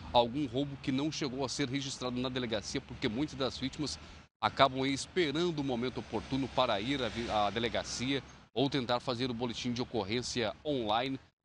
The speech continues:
para não ir até a depac lá no bairro Jardim Morumbi. Então acaba aí tendo aí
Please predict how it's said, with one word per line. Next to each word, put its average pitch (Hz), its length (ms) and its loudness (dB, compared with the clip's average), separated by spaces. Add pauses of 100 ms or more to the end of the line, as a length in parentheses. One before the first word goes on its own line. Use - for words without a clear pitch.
(160)
para 110 480 4
não 131 400 0
ir 147 180 -2
até 120 220 0
a 117 60 2
depac 110 420 0 (360)
lá 113 360 4
no 120 160 -2
bairro 110 800 2
Jardim 104 340 2
Morumbi. 110 540 0 (560)
Então 117 380 -2
acaba 117 380 2
aí 127 100 0
tendo 123 300 0
aí 117 240 0